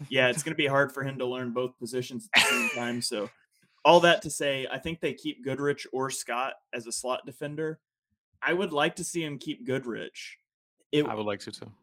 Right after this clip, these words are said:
Speaker 2: wouldn't shock me if they keep Scott because they had to rely on him last year, and again, this is a team with Super Bowl aspirations, and so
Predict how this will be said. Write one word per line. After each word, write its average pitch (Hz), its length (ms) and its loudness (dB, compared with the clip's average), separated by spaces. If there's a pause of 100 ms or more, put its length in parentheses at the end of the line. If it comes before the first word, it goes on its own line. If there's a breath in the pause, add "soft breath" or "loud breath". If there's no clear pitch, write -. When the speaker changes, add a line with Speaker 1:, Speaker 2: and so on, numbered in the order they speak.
(140)
Speaker 2:
wouldn't 147 420 4
shock - 400 -2
me 165 200 -6
if 156 120 -8
they 147 120 -4
keep - 260 -10
Scott 156 440 -2
because 127 280 -4
they 127 140 0
had 131 240 0
to 139 60 -4
rely 135 380 -2
on 139 160 -4
him 147 240 -4
last 131 320 -4
year, 151 60 -4
and 139 80 -4
again, 139 140 -4
this 135 220 -6
is 131 60 -12
a 139 80 -10
team 147 220 -6
with 127 120 -2
Super 143 300 -2
Bowl 131 240 0
aspirations, 120 880 -4
and 110 120 -14
so 113 300 -4